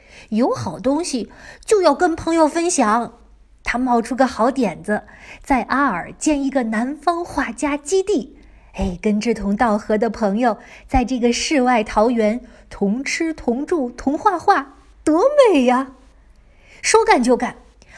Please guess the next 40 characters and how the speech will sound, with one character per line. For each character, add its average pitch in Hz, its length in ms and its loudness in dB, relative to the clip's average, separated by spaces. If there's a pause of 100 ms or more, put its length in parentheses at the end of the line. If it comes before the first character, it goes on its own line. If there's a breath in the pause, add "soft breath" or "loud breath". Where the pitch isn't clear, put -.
梵 185 260 -4
高 269 160 2
的 269 140 0
执 233 220 -2
行 247 260 -4
力 269 400 -4
一 247 180 0
向 320 300 0
非 277 240 0
常 233 240 -4
强。 165 380 -6 (520 loud breath)
他 - 140 2
看 294 320 -2
中 277 160 0
了 262 60 -4
一 254 120 0
栋 269 260 -4
黄 247 360 -4
房 202 300 0
子， 185 240 -6 (100)
哎 190 80 -6
呀， 190 120 -6 (180)
是 - 160 -6
他 214 160 -2
最 233 260 0
喜 214 180 0
欢 233 240 4
的 240 60 -2
颜 208 280 -2
色， 240 280 0 (460 loud breath)
一 370 40 6
口 208 240 -2
气 - 380 -4 (260 loud breath)
租 294 200 0
下 285 220 -2
了 202 120 -2
四 370 380 0
间 247 300 0
屋 247 220 0
子 214 280 -6